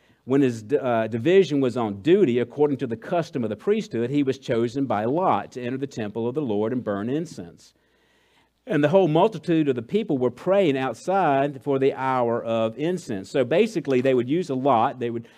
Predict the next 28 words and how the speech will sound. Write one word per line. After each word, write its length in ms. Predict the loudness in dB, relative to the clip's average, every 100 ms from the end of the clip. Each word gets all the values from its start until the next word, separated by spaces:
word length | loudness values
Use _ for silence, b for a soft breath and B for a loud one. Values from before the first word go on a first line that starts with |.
| B
they 140 | 2
would 160 | 2 0
draw 300 | 0 2 4
lots 420 | 4 4 4 0
for, 260 | -6 -8 -6
uh, 40 |
to 100 | -8
see 400 | -4 -4 -4 -8 -6
which 320 | -4 -4 -8
two 180 | -2 -2
priests 420 | -2 -2 -2 -2
would 140 | -10
serve 380 | -8 -2 -2 0
that 240 | -2 -2 -4
day. 240 | -4 -2
There 100 | -2
would 100 | -2
be 100 | -2
a 60 | -2
morning, 480 | 0 0 0 -2
uh, 300 | -2 -4 -4 -6
incense 460 | -6 -6 -8 -6
offering 400 | -4 -4 -4 -8 B B B
and 140 | -4
an 80 | -2
afternoon 680 | 0 0 -2 -2 0 2 2
incense 560 | 0 -4 -4 -6 -6 -4
offering. 420 | -4 -4 -4